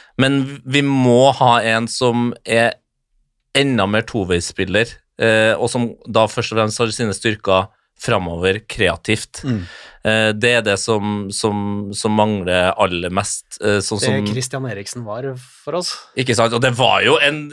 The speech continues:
Speaker 1: når var det da? Er det en måned siden man fikk, altså, Conte som s-, som, eh, fikk med seg at, eh, at Eriksen signerte for,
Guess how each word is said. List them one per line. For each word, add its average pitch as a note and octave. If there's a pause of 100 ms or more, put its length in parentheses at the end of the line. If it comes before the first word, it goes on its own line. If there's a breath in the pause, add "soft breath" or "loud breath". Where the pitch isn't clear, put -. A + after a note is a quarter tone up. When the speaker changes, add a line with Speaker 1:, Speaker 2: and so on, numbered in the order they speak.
(440)
Speaker 1:
når C3+
var F3+
det F#3
da? G#3
Er D#3+
det F3
en F#3
måned G3
siden D3+
man D#3
fikk, -
altså, C3+
Conte D3
som C#3
s-, - (240)
som, C#3
eh, C3+
fikk C3+
med A2+
seg A#2
at, -
eh, A#2 (160)
at -
Eriksen G#2+
signerte A2
for, A#2